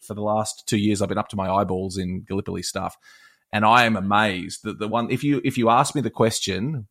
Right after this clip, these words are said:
"What was the thing that amazed you most about a, a deep dive into Gallipoli?" It, my answer is it had no chance of success ever. From the conception to the execution to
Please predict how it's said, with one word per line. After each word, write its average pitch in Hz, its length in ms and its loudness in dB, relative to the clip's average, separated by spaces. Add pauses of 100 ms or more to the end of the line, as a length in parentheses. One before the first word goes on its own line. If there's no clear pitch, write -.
(160)
"What 113 260 2
was 107 100 -2
the 104 60 -6
thing 98 200 -4
that 95 100 -2
amazed 98 420 -2
you 104 100 -2
most 98 380 -2
about 92 320 -2 (420)
a, 95 100 -8 (260)
a 95 60 -8 (120)
deep - 220 -2
dive 98 280 0
into 95 200 -6
Gallipoli?" 92 500 -6 (800)
It, 117 140 -2 (300)
my 107 260 2
answer 107 440 -4
is 95 400 -8
it 110 160 -2 (120)
had 98 420 -2
no 101 340 4
chance 90 540 -4
of 98 160 -4
success - 760 -6 (160)
ever. 120 260 4 (440)
From 131 380 4
the 117 200 4
conception 110 880 0
to 107 400 0
the 98 400 -2 (460)
execution 117 800 0
to 101 340 0